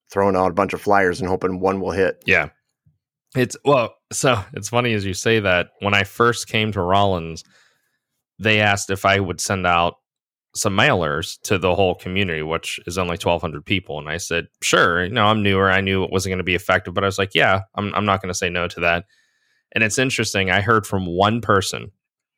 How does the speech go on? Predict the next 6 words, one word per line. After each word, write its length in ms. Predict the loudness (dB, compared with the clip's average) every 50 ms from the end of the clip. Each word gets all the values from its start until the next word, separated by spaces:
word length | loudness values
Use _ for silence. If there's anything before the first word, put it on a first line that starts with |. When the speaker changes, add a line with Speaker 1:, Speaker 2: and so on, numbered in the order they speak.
| _ _ _ _ _ _ _
Speaker 2:
who 100 | -2 -2
complained 720 | -2 -2 -6 -6 -6 -4 0 2 2 2 2 0 0 -2 -2
and 200 | -4 -4 -4 -2
said, 240 | 0 0 0 0 -2 -6 _ _ _ _ _ _ _ _ _
she 220 | -4 -2 -2 -2
called 480 | 2 2 4 4 6 4 4 2 0